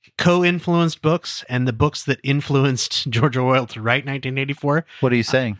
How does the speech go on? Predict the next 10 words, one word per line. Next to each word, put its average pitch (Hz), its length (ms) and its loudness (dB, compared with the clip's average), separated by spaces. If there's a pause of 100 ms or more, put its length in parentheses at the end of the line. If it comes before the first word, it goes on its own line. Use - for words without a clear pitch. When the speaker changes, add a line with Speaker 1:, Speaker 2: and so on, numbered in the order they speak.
Speaker 1:
I'm 139 80 -2
so - 180 0
fucking 127 440 -2
sick - 240 -2
of - 80 4
hearing 139 240 0
a 131 60 0
nineteen 143 340 0
eighty-four. 131 600 0
<laughs> - 40 -20